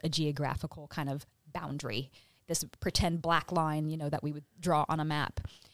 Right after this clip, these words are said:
And so immediately we, again,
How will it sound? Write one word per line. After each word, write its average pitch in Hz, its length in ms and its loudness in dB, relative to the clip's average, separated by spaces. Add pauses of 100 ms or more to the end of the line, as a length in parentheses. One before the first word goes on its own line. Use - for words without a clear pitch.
(160)
And 175 140 4
so 165 300 6
immediately 180 920 4 (140)
we, 180 540 0
again, 170 280 2